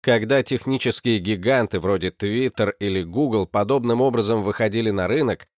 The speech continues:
они поднимали огромные волны спроса.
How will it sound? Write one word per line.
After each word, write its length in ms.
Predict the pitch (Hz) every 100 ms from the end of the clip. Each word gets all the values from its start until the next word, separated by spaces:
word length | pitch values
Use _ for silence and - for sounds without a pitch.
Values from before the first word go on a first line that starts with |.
| _
они 340 | - 82 113 175
поднимали 640 | 170 143 127 127 143 135 -
огромные 640 | 113 92 98 117 120 117
волны 380 | 101 104 101 98
спроса. 640 | - - 85 71 - 57